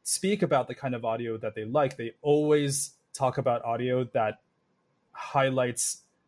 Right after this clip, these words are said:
a very important narrative beat in whatever it is that they were doing in their game. And so if you ask Tekken players what they love, they love the sound of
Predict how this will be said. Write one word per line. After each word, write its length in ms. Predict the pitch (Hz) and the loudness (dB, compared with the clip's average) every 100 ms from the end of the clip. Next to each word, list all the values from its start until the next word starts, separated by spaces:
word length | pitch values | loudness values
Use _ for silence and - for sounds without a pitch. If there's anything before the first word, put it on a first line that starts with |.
| _ | _
a 80 | 127 | 0
very 220 | 143 147 | 4 4
important 640 | 139 139 - 135 123 120 - _ - | 0 -2 -2 0 0 -4 -8 _ -8
narrative 560 | 127 131 131 127 110 104 | 0 4 4 0 -4 -6
beat 200 | 120 120 | -4 -4
in 120 | 117 | -4
whatever 320 | 120 120 117 | -2 0 0
it 60 | 117 | -2
is 100 | 113 | -4
that 100 | 110 | -4
they 80 | |
were 80 | 113 | -4
doing 320 | 110 127 117 | -4 -2 -2
in 100 | 110 | -2
their 120 | 107 104 | -6 -4
game. 360 | 127 117 110 - _ _ _ _ | -2 -2 -4 -10 _ _ _ _
And 120 | 123 123 | -6 0
so 380 | 143 123 113 104 _ - | 2 2 0 -4 _ -10
if 120 | 139 | -4
you 140 | 139 | 0
ask 240 | 127 123 - | 2 0 -2
Tekken 260 | 143 131 | -2 -2
players 240 | 117 117 107 | -2 -4 -4
what 80 | |
they 120 | 110 104 | -6 -6
love, 240 | 101 101 | -8 -2
they 100 | 139 | 0
love 400 | 127 139 147 143 | 2 4 2 0
the 80 | 139 | -4
sound 440 | - 135 123 120 123 | -2 0 -2 -2 -4
of 280 | 120 113 107 | -4 -4 -8